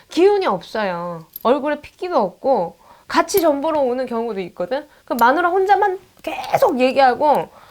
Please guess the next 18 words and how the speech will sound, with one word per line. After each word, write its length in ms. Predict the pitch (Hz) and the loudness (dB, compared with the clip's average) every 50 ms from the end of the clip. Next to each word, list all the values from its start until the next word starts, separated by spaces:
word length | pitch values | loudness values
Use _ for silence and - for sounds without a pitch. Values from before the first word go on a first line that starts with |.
| - _ | -18 _
남편들은 560 | - - 302 311 330 381 370 330 339 311 302 - | 0 2 2 4 2 0 0 2 -2 -2 -2 -2
그냥 260 | - 262 254 247 247 | -2 0 0 0 -2
쥐 220 | - - 269 254 | -4 -8 -8 -4
죽은 260 | 277 311 311 311 294 | -4 -4 -4 -4 -4
듯이 220 | 277 247 240 - 226 | -6 -6 -8 -6 -4
마누라 380 | 208 208 196 202 233 247 233 | -2 -2 0 0 -2 -2 0
<laughs> 40 | 196 | -2
얘기만 400 | 196 165 160 170 202 226 208 196 | -2 -2 -2 -4 -4 -4 -4 -6
듣고 340 | 196 - 190 175 - - 202 | -6 -10 -10 -10 -8 -6 -6
있다가 600 | 170 156 - - 180 175 180 180 196 196 180 151 143 | -4 -2 -2 0 0 0 0 0 0 0 0 -2 -4
물어보고 420 | 170 208 269 339 339 311 294 320 311 | -2 0 2 2 2 0 -2 -2 -4
싶은 280 | 311 - _ 285 277 | -6 -10 _ -8 -4
것도 280 | 254 262 254 - 240 226 | -4 -4 -4 -4 -10 -8
제대로 320 | - 220 202 190 233 226 208 | -4 -4 -2 -2 -2 -2 -2
못 160 | 175 170 175 | -4 -6 -6
물어보고 440 | 190 208 226 233 202 196 190 190 175 | -4 -4 -4 -4 -6 -6 -8 -8 -8
그냥 320 | - 185 185 185 185 175 | -6 -6 -6 -4 -6 -8
가요. 720 | 175 - - 170 170 151 - _ 160 156 147 147 147 143 | -10 -6 -4 -4 -4 -4 -6 _ -10 -10 -8 -10 -10 -8